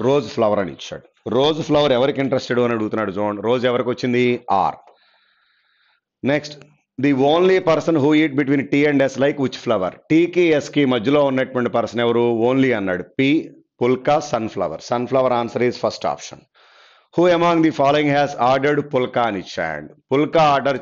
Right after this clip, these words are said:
చేసినటువంటి పర్సన్ ఎవరంటే పి, ఫిఫ్త్ ఆప్షన్. నెక్స్ట్, "which of the following is correctly matched?" అని ఇచ్చాడు.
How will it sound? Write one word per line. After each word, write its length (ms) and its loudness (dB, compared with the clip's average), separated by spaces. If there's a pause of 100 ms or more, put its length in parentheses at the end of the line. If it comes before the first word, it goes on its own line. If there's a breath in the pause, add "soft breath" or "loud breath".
చేసినటువంటి 580 -2
పర్సన్ 300 -2
ఎవరంటే 320 -2 (120)
పి, 100 -2 (180)
ఫిఫ్త్ 320 -6
ఆప్షన్. 320 -12 (300)
నెక్స్ట్, 340 -4 (880 soft breath)
"which 220 0
of 160 0
the 60 0 (100)
following 340 4 (120)
is 120 0 (520)
correctly 420 0 (160)
matched?" 320 -4
అని 140 -8
ఇచ్చాడు. 260 -12